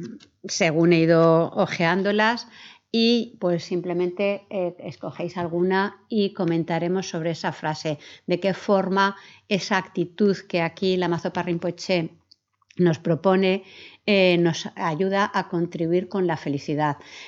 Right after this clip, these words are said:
La mayoría de vosotros, eh, ya habéis escu-, que ya tenéis un cimiento en el Dharma, eh, hemos recibido todos, tenemos la bendición de haber escuchado las enseñanzas, lo cual no significa el haberlas digerido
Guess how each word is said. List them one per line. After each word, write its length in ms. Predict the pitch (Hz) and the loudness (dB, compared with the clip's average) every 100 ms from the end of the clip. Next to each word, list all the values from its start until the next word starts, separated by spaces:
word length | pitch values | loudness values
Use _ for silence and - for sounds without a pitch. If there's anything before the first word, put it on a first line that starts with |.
| - | -6
La 140 | 202 | -2
mayoría 500 | 196 196 190 202 226 | 2 2 2 2 2
de 80 | 254 | 2
vosotros, 760 | 240 226 240 226 247 254 247 - | 2 0 -4 0 2 2 0 -2
eh, 160 | 220 185 | -2 2
ya 600 | 190 185 190 190 185 196 | 4 4 4 4 2 -2
habéis 340 | - 165 180 175 | -4 0 0 -2
escu-, 560 | 175 - 175 175 - | -6 -4 -6 -6 -10
que 120 | - 170 | -6 -4
ya 240 | 160 170 | 0 -2
tenéis 400 | 175 175 175 175 | 2 2 2 0
un 300 | 170 170 175 | -2 0 -4
cimiento 480 | - 170 170 170 175 | -2 0 2 2 2
en 120 | 165 | 2
el 180 | 160 165 | 0 2
Dharma, 600 | 196 196 196 196 202 208 - - - - 202 | 2 2 2 4 2 0 -10 -20 -20 -2 2
eh, 560 | 196 180 180 180 180 208 | 4 6 6 4 0 0
hemos 240 | 190 180 | 2 2
recibido 380 | 170 180 175 175 | 0 0 2 2
todos, 800 | 180 180 180 175 175 - - - 78 - - 123 - | 0 2 2 2 0 -6 -12 -16 -14 -10 -10 -10 -8
tenemos 300 | 151 160 175 | -4 -2 0
la 80 | 170 | 0
bendición 380 | 170 160 170 170 | 0 0 0 0
de 60 | |
haber 220 | 160 170 | 2 0
escuchado 960 | 170 - - 165 - - 196 185 170 - - - - | 0 -4 -6 -8 -6 0 2 2 0 -2 -10 -20 -10
las 160 | 180 175 | -2 2
enseñanzas, 760 | 170 165 175 185 196 196 196 | 2 2 2 2 2 0 -2
lo 160 | 190 165 | -2 -2
cual 200 | 180 175 | 0 0
no 80 | 170 | 0
significa 540 | 160 156 147 156 160 | -2 -2 -2 -4 -2
el 60 | 151 | 0
haberlas 600 | 151 156 165 160 151 170 | 0 -2 -2 -2 -4 -6
digerido 640 | 156 147 165 180 170 175 | -6 -4 -2 0 0 -4